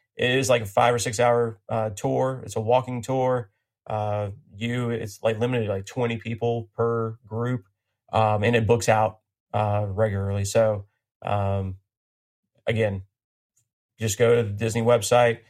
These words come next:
Uh, if you got a trip coming up, uh, go call, see if it's available.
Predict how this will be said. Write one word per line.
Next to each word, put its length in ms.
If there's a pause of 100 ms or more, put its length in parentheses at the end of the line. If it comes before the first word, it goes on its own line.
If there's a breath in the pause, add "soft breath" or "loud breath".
(300)
Uh, 300
if 80
you 100
got 160
a 40
trip 200
coming 240
up, 240 (280)
uh, 280 (420)
go 440 (100)
call, 540
see 160
if 100
it's 120
available. 560